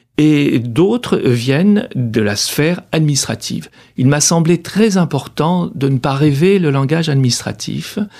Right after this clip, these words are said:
mais de partir des pratiques de terrain. Ce n'est pas tant en lisant tous les textes administratifs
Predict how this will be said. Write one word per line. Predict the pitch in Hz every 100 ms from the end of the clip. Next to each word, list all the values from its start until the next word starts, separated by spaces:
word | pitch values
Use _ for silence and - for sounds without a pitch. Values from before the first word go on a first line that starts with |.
| -
mais | - 135
de | 123
partir | 135 - 147 - - 190 190
des | 117 120 127 - _
pratiques | - 185 185 208
de | 165
terrain. | 143 123 - - _ _
Ce | - 139
n'est | 127
pas | 127 165 170 - -
tant | 165 151 -
en | 123 120 120
lisant | 120 139 135 147
tous | 139
les | 127 127
textes | 139 131 127
administratifs | 117 120 - 113 - 170 170